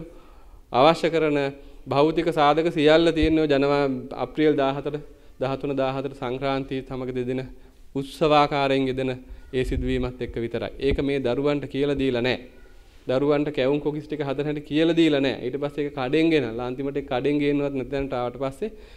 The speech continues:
ඒක පිට රටකින් ආනයනය කරන්න හිතයි. එතැනට නොඑන්න ඔබ ඔබේ දරුවාව සන්නද්ධ කරන්න, දුවේ පුතේ මේ අවස්ථාව භාවිතා කරන්න, ඔබේ හඬින් මේවා හොලවන්න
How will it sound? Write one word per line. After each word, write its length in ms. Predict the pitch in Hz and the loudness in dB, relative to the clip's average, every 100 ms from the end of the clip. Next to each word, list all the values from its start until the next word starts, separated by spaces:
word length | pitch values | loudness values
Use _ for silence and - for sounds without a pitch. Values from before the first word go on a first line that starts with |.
| - | -14
ඒක 180 | 135 143 | -10 -10
පිට 220 | - 135 151 | -8 -6 -2
රටකින් 400 | 151 147 143 139 | -4 -4 -4 -4
ආනයනය 440 | 131 135 131 127 | -2 -2 -2 -4
කරන්න 240 | 127 131 165 | -6 -6 -6
හිතයි. 340 | 127 120 104 - - - - - - | -8 -6 -6 -8 -16 -20 -18 -18 -4
එතැනට 520 | 131 127 175 180 180 185 135 | -2 2 4 4 4 4 4
නොඑන්න 540 | 135 156 202 240 196 123 110 110 - - - | 6 8 10 8 4 0 -6 -10 -16 -20 -12
ඔබ 200 | - 131 | -8 0
ඔබේ 340 | 139 135 135 139 | 2 4 2 2
දරුවාව 560 | 120 117 120 120 120 - - - | 0 -2 -2 -2 -2 -8 -16 -18
සන්නද්ධ 500 | - 120 123 117 113 | -8 -4 -4 -4 -6
කරන්න, 400 | 120 127 135 180 202 - - | -6 -4 -2 -4 -6 -14 -18
දුවේ 380 | 120 123 143 175 | -8 0 6 6
පුතේ 340 | 160 120 113 113 - - | 4 -2 -4 -4 -10 -4
මේ 220 | 127 143 | 4 6
අවස්ථාව 640 | 143 175 196 - 180 160 135 | 8 6 4 2 2 4 2
භාවිතා 460 | 123 120 117 110 | 0 -4 -4 -6
කරන්න, 420 | 107 117 120 123 120 - - | -6 -6 -6 -6 -8 -14 -6
ඔබේ 360 | 131 139 175 | -2 2 4
හඬින් 400 | 151 139 156 190 | 4 2 2 4
මේවා 340 | 160 147 165 190 | 4 4 4 4
හොලවන්න 540 | 156 170 220 185 120 | 6 8 8 6 4